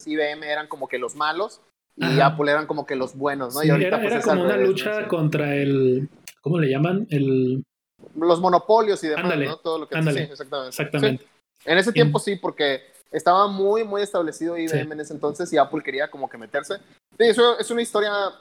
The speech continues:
Speaker 1: es una historia muy bonita. La historia de la computación en general
Speaker 2: Sí.
Speaker 1: es súper interesante, súper, este, de padre. Hay un documental, ya es viejito, pero es de mis favoritos, que se llama, este, ya es muy viejo, te digo, está muy desactualizado, pero todavía sigue siendo muy bueno, que se llama The Triumph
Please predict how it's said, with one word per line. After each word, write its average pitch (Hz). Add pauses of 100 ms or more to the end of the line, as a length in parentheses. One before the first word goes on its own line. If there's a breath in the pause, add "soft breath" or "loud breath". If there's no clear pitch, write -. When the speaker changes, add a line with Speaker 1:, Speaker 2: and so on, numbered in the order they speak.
Speaker 1:
es 185
una 226
historia 220
muy 202
bonita. 208
La 202
historia 208
de 208
la 185
computación 160
en 190
general 151
Speaker 2:
Sí. 165
Speaker 1:
es -
súper 185
interesante, 151
súper, 143 (420)
este, 127
de 127
padre. 175
Hay 208
un 247
documental, 220
ya 214
es 220
viejito, 226
pero 160
es 165
de 196
mis 190
favoritos, 151
que 165
se 151
llama, 156
este, 131
ya 214
es 247
muy 254
viejo, 180
te -
digo, 165
está 165
muy 165
desactualizado, 147 (320 loud breath)
pero 165
todavía 196
sigue 190
siendo 190
muy 185
bueno, 170
que 170
se 151
llama 156
The 151
Triumph 196